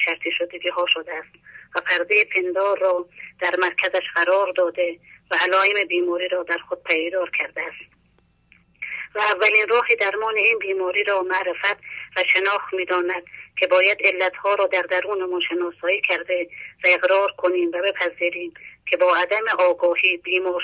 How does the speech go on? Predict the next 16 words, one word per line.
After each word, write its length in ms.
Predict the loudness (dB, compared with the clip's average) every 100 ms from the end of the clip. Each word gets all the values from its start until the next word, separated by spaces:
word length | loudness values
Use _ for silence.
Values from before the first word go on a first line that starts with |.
| -2
شده 160 | -2
ایم 260 | -4 -4 -6 -20 -20 -12 -6
و 60 |
در 200 | -2 0
برابر 440 | 2 4 4 4 2
این 300 | -2 -4 -4
بیماری 500 | -4 -2 -2 -4 -4
عاجز 420 | -4 -4 -4 -8 -6
و 100 | -6
درمانده 480 | -6 -8 -10 -8 -8
ایم 240 | -10 -14 -20 -20 -12 -8
و 60 |
کنترل 520 | -4 -4 -2 0 0 2
کردن 500 | 0 2 2 2 2
آن 260 | 0 0
از 140 | -2